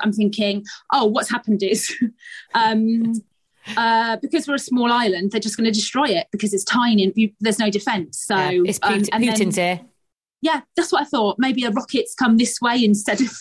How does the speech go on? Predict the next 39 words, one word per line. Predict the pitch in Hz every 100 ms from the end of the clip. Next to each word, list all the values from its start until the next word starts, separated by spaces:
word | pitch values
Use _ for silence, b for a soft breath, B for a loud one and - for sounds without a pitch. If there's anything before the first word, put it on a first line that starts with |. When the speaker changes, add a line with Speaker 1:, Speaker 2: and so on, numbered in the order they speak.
| - 381
Speaker 1:
<laughs> | - -
like, | 269 247 - - 214 208 -
gone. | 339 247 185 190
I | 285
was | 285
go-, | 320
I |
was | 302 311
gone. | 370 262 196
So | 220
I |
sat | 214 285
there | 220
and | 214
he, | 233 226
James | - 247 220
was | 196
looking | 214 208 196
at | 170 -
me | 170
and | 185
I |
was | 185 196
like, | 202
"What's | 233 -
that | 220 208
noise?" | 214 180 180
And | 196
he |
was | 208
like, | 226 214 - B B B
"It's, | 302 -
it's | - 359
just | 392 -
fireworks." | - 359 392 370 220 -
And, | 214 202
but | 294
they |
were | 311